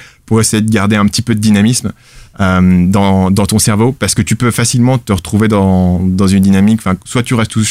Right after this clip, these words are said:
tout seul chez toi, ou soit tu restes un peu isolé, ou en fait tu t'enfermes, et, euh, et ça peut être assez dangereux. Donc, euh, on a tout un système, voilà. Et là-bas, on a pas mal de monde, on a une certaine communauté. Donc, les gens vont organiser très régulièrement,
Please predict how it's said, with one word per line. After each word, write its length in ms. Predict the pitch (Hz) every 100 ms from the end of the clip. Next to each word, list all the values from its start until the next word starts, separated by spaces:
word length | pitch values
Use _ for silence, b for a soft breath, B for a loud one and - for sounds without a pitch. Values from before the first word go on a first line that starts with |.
| 113 -
tout 100 | 104
seul 140 | 113
chez 100 | 110
toi, 140 | 127
ou 60 | 123
soit 120 | 117
tu 120 | 104
restes 160 | 101 -
un 80 | 95
peu 120 | 107
isolé, 340 | 98 104 127 - B B
ou 80 | 110
en 60 | 92
fait 120 | 120
tu 140 | -
t'enfermes, 480 | 110 104 117 123 107 - b b 98
et, 200 | 95 92
euh, 400 | 90 87 87 87
et 40 | 104
ça 120 | 101
peut 100 | 101
être 180 | 95 104
assez 140 | 107
dangereux. 300 | 101 95 113
Donc, 140 | 110 -
euh, 320 | 101 90 90 92 110
on 80 |
a 80 | 101
tout 160 | - 120
un 40 |
système, 460 | 107 110 120 117 120
voilà. 160 | 92 87
Et 120 | 101
là-bas, 260 | 101 107 143
on 80 | 135
a 40 |
pas 100 | -
mal 180 | 131 131
de 60 | 110
monde, 180 | 120 107
on 40 |
a 80 | 98
une 260 | 95 92 -
certaine 240 | 104 113 113
communauté. 480 | 107 104 - 131 - B B
Donc, 120 | 104 110
les 80 |
gens 160 | 104 123
vont 140 | 113
organiser 340 | 101 101 101 101
très 220 | - 131
régulièrement, 560 | 123 117 113 117 123